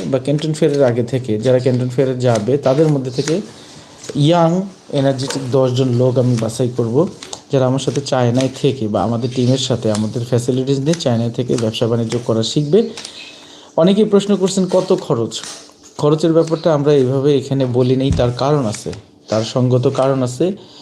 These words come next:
এটা কখনো কম, কমবে, কখনো বাড়ে, এ-, এই জন্য। আর আমার ভিডিও যেহেতু অনেক দিন থাকবে, এই জন্য এটা এখানে বলা যাচ্ছিল না। তো খরচটা আপনি একটু এস্টিমেট করতে পারেন যে খরচটা ধরেন যে আপনি, আহ, ধরেন যে দশ,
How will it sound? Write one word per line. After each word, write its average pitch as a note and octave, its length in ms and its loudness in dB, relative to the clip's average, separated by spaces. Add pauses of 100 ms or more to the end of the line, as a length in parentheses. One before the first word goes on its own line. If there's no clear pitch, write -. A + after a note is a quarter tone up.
(240)
এটা A2+ 500 0
কখনো B2+ 460 0
কম, A#2 420 0
কমবে, B2 440 2
কখনো A#2+ 320 0
বাড়ে, A#2 400 0 (420)
এ-, A#2 60 -2
এই A2+ 240 2
জন্য। C3 380 0 (300)
আর A#2 100 0
আমার B2 200 2
ভিডিও C#3 320 4
যেহেতু C#3+ 240 2
অনেক B2+ 240 0
দিন C3+ 120 -2
থাকবে, B2+ 360 0
এই D3+ 160 -2
জন্য C#3 160 0
এটা B2 180 0
এখানে B2+ 220 -2
বলা A#2 240 0
যাচ্ছিল G#2+ 400 -4
না। F#2 140 -8 (880)
তো A#2+ 100 -2
খরচটা G3 640 2
আপনি D#3+ 260 0
একটু D#3 200 2
এস্টিমেট D3 400 0
করতে B2+ 280 -2
পারেন A2 260 -4
যে B2 100 -4
খরচটা B2+ 460 2
ধরেন B2 260 2
যে B2 80 2
আপনি, B2 380 0
আহ, - 840 -4
ধরেন A#2+ 260 2
যে A#2+ 100 0
দশ, C3+ 320 2